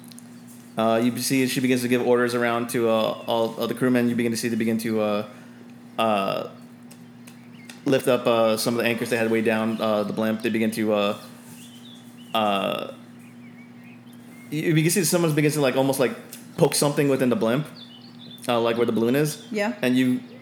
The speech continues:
Speaker 1: kind of glancing over, you guys see that it's not an actual flame, like, a gaslit flame igniting the balloon.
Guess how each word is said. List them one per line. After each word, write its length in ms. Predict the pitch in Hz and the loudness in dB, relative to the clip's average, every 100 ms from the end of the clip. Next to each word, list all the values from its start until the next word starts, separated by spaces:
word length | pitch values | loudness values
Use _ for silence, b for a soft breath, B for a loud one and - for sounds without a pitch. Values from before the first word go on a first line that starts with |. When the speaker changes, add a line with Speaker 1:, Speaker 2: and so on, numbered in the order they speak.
| - | 0
Speaker 1:
kind 180 | 156 151 | 2 2
of 60 | |
glancing 280 | 143 143 135 | 2 2 2
over, 120 | 135 | 0
you 120 | 131 127 | 2 2
guys 240 | 123 123 | 2 2
see 120 | 131 | 0
that 180 | 120 110 | 2 2
it's 220 | 110 - | 0 -2
not 180 | 117 117 | -2 0
an 80 | 117 | 0
actual 260 | 113 113 | 0 -2
flame, 340 | 107 110 113 117 | -2 -2 -2 -2
like, 160 | 113 107 | -2 0
a 40 | |
gaslit 380 | 107 113 113 104 | 0 0 -2 -4
flame 240 | 113 117 117 | -2 -2 -2
igniting 280 | 117 113 113 | -2 -2 0
the 60 | 110 | 0
balloon. 360 | 101 113 135 | 0 0 -2